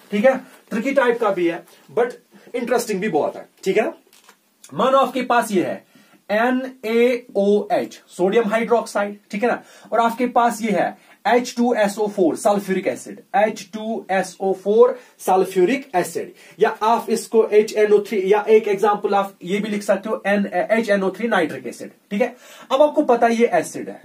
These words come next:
अब आपको पता है ये क्या है, ये base है, ठीक है। क्यों आप क्या लिखते हो? एन ए ओ एच,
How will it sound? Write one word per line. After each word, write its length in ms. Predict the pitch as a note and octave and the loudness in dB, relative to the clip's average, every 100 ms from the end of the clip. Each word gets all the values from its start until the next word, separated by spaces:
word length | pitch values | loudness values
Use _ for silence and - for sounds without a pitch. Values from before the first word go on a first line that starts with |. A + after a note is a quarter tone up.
| - _ _ F#3 | -20 _ _ -2
अब 120 | A3 | 2
आपको 260 | A#3 A#3 A3+ | 2 0 0
पता 240 | G#3+ A3 | 0 0
है 120 | A3 | -2
ये 60 | G#3+ | -2
क्या 160 | G#3 E3 | -2 -2
है, 180 | A2+ - C#3+ | -2 -10 -6
ये 180 | D3+ G#3 | -2 0
base 340 | - A#2+ G2 G2 | 0 -2 -4 -14
है, 100 | - _ _ _ _ _ _ - | -20 _ _ _ _ _ _ -6
ठीक 100 | F3+ | -2
है। 140 | A#3 - - - _ _ | -2 -4 -20 -20 _ _
क्यों 220 | A3+ C#4 C4+ | -2 0 0
आप 180 | A#3 G#3+ | -2 0
क्या 100 | B3 | 0
लिखते 240 | A#3 B3 | 0 -2
हो? 180 | B3+ - G3+ | -2 -2 -2
एन 400 | A3 B3 B3 - - | 0 0 -2 -6 -2
ए 440 | F#3 F3 G#3+ D4+ - - _ - | 0 0 -2 -4 -10 -20 _ -2
ओ 640 | G#3 A3 A3+ A3+ A#3+ A#3+ - | 0 2 4 6 8 6 2
एच, 340 | E3+ A#3 - | 0 0 -2